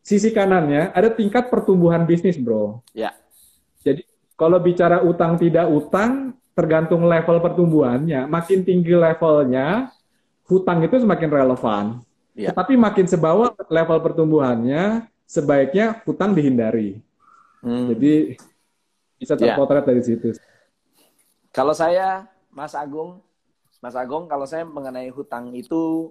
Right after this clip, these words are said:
Speaker 2: ngutang itu begini. Eh, bank melihat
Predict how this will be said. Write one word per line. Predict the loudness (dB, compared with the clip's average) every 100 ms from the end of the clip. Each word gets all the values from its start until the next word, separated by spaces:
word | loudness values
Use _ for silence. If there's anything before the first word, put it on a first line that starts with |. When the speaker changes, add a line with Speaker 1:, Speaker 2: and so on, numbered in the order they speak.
| _
Speaker 2:
ngutang | -10 -6 -6 -6
itu | -8 -10
begini. | -8 -8 -10 -12 -20 _ _ _ _ _ _ _ _ _ -4
Eh, | -2 0 -2 -4 -6 -10 _ _ _ _ _ _ _ _
bank | -20 -4 -4 -4 -8 -20 -20 _ -20 _ _ _ _ _
melihat | -12 -10 -10 -8 -10